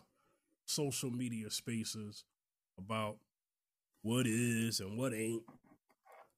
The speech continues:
Uh, um, there's not enough emotionally avail-,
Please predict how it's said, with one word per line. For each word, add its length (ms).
Uh, 320
um, 300
there's 180
not 180
enough 320
emotionally 1300
avail-, 320